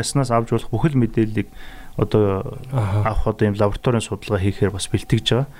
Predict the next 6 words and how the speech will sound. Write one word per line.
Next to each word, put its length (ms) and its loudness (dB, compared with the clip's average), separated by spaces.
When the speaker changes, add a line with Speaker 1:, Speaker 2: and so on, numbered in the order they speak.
Speaker 1:
А, 160 0
сая 320 4
одоо 240 2
ингээд, 320 2
а, 200 4
энэ 400 4